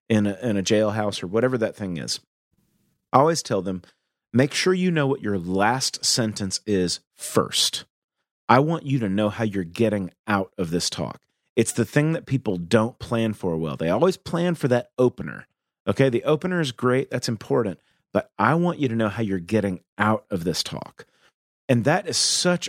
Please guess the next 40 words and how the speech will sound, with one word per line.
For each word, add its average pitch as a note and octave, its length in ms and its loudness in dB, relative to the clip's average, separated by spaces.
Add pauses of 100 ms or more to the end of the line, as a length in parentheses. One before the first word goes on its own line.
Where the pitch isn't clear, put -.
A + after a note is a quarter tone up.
a C3+ 80 -4
great A2 320 0
point. D#2+ 360 -8 (440)
Know C3 320 4
what F#3+ 160 2
your D3+ 100 -6
thing B2 300 -4
is. G2 240 -2
"Oh, F#3+ 220 2
man, D#3+ 260 0
that F3 140 -4
was E3+ 100 0
some B2 180 -2
great D#3+ 400 0
music D#3+ 340 0
that D3 180 -2
we C#3+ 80 0
just C3+ 200 -4
played C#3+ 240 2
together. B2+ 380 0
So - 400 0
great E3 280 -2
to C#3 60 -8
be C3+ 160 0
with C#3 220 0
you. C#3 200 0 (340)
Loved C3+ 340 4
that C#3 220 -2
rendition B2+ 580 0
of G#2+ 300 -2
whatever, B2 480 2
whatever A#2 340 2
that G#2+ 160 -2
we A2 80 -2
just A2 220 -4
worked G#2 240 0
out. G#2+ 340 0 (320)
I've C#3+ 220 6
gotta D#3+ 180 0
go C#3 340 0